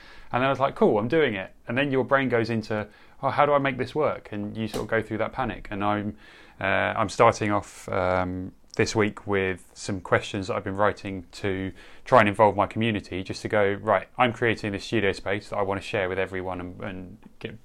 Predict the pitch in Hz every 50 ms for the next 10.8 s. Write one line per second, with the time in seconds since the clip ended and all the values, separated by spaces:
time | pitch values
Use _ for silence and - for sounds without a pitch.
0 | - - - 113 98 95 101 98 95 107 104 95 - 92 98 95 - - 120 98
1 | 90 101 - - - - - - - - - - - - - - - 101 92 92
2 | 95 95 92 92 92 98 107 _ _ _ - _ _ - - 110 117 117 - -
3 | - - - 117 104 117 113 110 - 107 107 110 113 104 104 107 107 101 - -
4 | 110 104 98 98 101 101 - - 127 101 87 - - 104 101 101 101 104 101 101
5 | 107 101 98 98 92 - - 104 117 107 92 - - - - - - - - -
6 | 113 110 113 123 117 - - - - - - - - - 131 - 135 139 123 107
7 | 110 131 131 120 120 - - 147 127 117 107 - 101 92 - - 110 107 - 135
8 | 123 123 107 - - 120 110 104 98 - - - - - - - - - 117 107
9 | 98 - - - - - - - - 110 107 104 101 104 101 98 - - - -
10 | - - - - - - 95 90 90 87 87 87 87 90 90 95